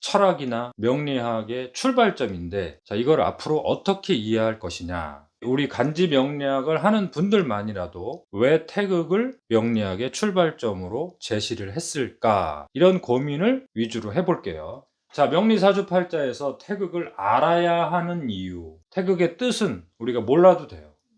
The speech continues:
근데 왜 태극을 알아야 하느냐? 자, 그렇다면은 명리학에서, 동양 철학에서 태극을 어떻게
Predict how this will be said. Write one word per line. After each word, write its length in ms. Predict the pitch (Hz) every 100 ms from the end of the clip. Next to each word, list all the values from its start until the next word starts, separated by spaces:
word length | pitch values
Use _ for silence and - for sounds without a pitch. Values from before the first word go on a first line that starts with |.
| _
근데 180 | 139 135
왜 340 | 101 156 190
태극을 460 | - 226 233 190 170
알아야 440 | 87 107 110 107
하느냐? 520 | 143 120 80 78 85 - _ _
자, 240 | - 92 90
그렇다면은 800 | 143 170 175 175 175 196 226 - _
명리학에서, 1080 | - 120 143 139 131 127 117 110 101 139 156 - _
동양 380 | - 113 120 117
철학에서 800 | - 147 139 110 98 123 131 -
태극을 480 | 180 180 143 156 156
어떻게 920 | - - - 143 143 - 180 190 196